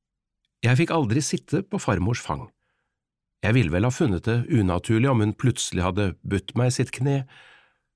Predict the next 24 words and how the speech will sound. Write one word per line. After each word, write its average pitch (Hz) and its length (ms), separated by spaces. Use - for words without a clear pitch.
Farmor 123 480
inviterte 127 540
ikke 147 160
til 175 140
nærhet 87 520
og 92 220
ømhet. 71 400
Hun 120 100
strøk 110 440
oss 170 100
aldri 98 320
over 90 240
hodet. 95 320
Jeg - 140
kan 151 120
ikke 185 200
huske - 340
en 90 240
eneste 95 400
gang 101 240
hun 131 100
tok - 300
i 104 60
meg. - 160